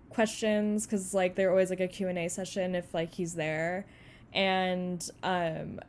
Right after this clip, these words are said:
I feel like people don't actually take it seriously.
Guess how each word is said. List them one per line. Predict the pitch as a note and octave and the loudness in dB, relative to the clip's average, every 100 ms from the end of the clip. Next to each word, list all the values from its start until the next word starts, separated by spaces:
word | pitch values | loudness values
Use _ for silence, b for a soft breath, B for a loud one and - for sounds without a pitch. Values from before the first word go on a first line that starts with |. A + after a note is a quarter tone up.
| - | -2
I | G3+ | 2
feel | G#3+ A#3 | 6 6
like | C4 | 6
people | D4 A#3 | 4 4
don't | G#3+ G3 - | 6 4 4
actually | F#3+ F#3 - F#3+ | 0 0 0 0
take | F#3+ F#3+ | 2 -2
it | F3+ | 0
seriously. | - F#3+ F3+ E3 D3 - D#3 - C3 B2+ - | -2 0 2 2 0 -2 -4 -6 -6 -6 -8